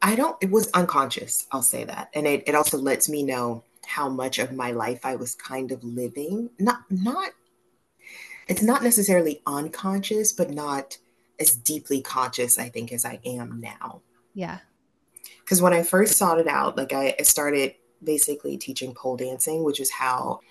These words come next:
Speaker 1: I came into this space of wanting to, I got to see the beauty in myself.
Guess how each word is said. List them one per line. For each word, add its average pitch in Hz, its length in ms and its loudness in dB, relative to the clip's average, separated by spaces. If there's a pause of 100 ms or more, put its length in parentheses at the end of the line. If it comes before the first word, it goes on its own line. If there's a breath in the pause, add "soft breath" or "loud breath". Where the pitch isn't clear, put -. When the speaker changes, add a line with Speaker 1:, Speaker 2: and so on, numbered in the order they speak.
(280 soft breath)
Speaker 1:
I 151 100 0
came 147 260 -2
into 139 200 0
this 135 160 -2
space 127 540 0
of 131 180 -2
wanting 135 540 -4 (180)
to, 127 400 -6 (1000 soft breath)
I 160 100 6
got 170 160 6
to 175 80 4
see 165 160 4
the 147 80 2
beauty 139 280 2
in 131 120 0
myself. 240 680 2